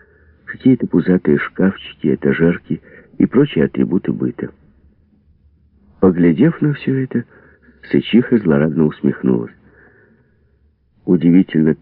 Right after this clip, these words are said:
тонко все это будет сочетаться с модерновым баром и камином. Это ее немного утешило. И тут она подвела итог. Свою чудесную комнату потеряла.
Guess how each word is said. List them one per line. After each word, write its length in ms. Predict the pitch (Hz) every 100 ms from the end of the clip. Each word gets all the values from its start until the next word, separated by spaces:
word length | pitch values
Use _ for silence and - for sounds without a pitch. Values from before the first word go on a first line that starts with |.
| -
тонко 540 | 151 156 - - 110
все 240 | - -
это 200 | 82 -
будет 300 | 73 82 78 -
сочетаться 640 | - 69 - 76 73 - 71
с 140 | -
модерновым 680 | 76 69 78 76 73 71 65
баром 380 | 87 95 90 - - -
и 80 | -
камином. 720 | - 85 87 78 64 57 55 - _ _ _ _ _ _ _ -
Это 200 | 71 67
ее 180 | 67
немного 420 | 67 69 67 62 65
утешило. 540 | 64 - - 53 53 _ _ _ _ _ _ _ _ _ _ -
И 100 | -
тут 300 | 143 147 - _
она 220 | - 85 85
подвела 460 | 87 69 80 101
итог. 360 | 90 65 57 - _ _ _ _ _ _ _ _ _ -
Свою 220 | 82 82
чудесную 600 | - 90 151 - 78 67
комнату 840 | - 69 62 60 60 - - 87 _ _ _ -
потеряла. 680 | - - 62 55 55 58